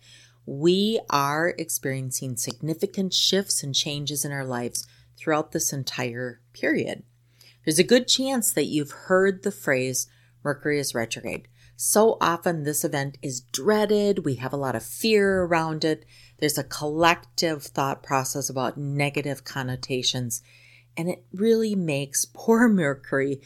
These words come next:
so highly misunderstood. So I just felt very driven to create a message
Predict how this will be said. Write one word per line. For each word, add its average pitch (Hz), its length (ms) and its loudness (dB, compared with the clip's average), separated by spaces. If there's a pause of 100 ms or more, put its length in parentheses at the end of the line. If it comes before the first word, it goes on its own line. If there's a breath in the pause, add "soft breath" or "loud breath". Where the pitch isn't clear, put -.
(160 loud breath)
so 180 560 2
highly 139 600 -4
misunderstood. 123 800 -6
So - 140 4
I 190 80 8
just 240 260 0
felt 196 260 2 (480 loud breath)
very 196 440 6
driven 147 640 0
to 147 640 0 (480 soft breath)
create 190 640 6 (100)
a 208 120 6
message 135 640 2